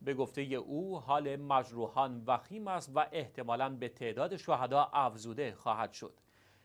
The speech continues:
این در حالی است که برخی منابع یمنی از دو حمله هوایی به این اردوگاه خبر داده و اعلام کرده بودند که تعدادی از شهدا و مجروحین زنان و کودکان هستند. به گفته منابع محلی، عملیات امداد و نجات و بیرون آوردن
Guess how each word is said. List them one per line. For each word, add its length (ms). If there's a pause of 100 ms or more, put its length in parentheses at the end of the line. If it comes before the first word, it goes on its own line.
(160)
این 140
در 180
حالی 140
است 120
که 100
برخی 360
منابع 480
یمنی 640
از 300
دو 120
حمله 440
هوایی 420
به 120
این 260
اردوگاه 600
خبر 280
داده 340 (320)
و 200
اعلام 400
کرده 300
بودند 360
که 120
تعدادی 420
از 300
شهدا 560
و 180
مجروحین 680 (220)
زنان 480
و 160
کودکان 760
هستند. 520 (560)
به 80
گفته 380
منابع 400
محلی، 560
عملیات 540
امداد 440
و 100
نجات 640
و 160
بیرون 340
آوردن 640